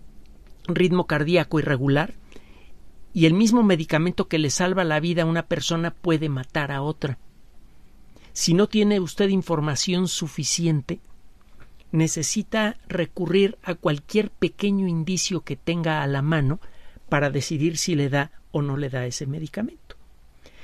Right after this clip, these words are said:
La gente que trabaja en áreas de urgencias desarrolla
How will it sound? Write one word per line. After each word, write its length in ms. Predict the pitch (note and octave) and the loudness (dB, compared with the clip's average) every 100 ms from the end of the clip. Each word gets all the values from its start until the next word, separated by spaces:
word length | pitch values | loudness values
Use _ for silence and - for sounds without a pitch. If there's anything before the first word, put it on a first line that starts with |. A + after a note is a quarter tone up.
| - | -8
La 100 | - | -2
gente 320 | D3 G3 F#3+ G#3 | 0 2 0 0
que 120 | E3 | 0
trabaja 440 | E3 D#3 E3+ - | 0 2 0 0
en 140 | D#3+ D3 | 0 2
áreas 260 | D3+ D#3 | 0 0
de 80 | D3+ | -2
urgencias 720 | D3 D#3 F#3 C3+ E3+ D#3+ - - - - - - | -4 0 2 2 -2 -4 -6 -14 -20 -20 -20 -4
desarrolla 840 | - - - D#3 F3+ F#3 D#3+ E3 | -2 0 0 0 4 4 4 0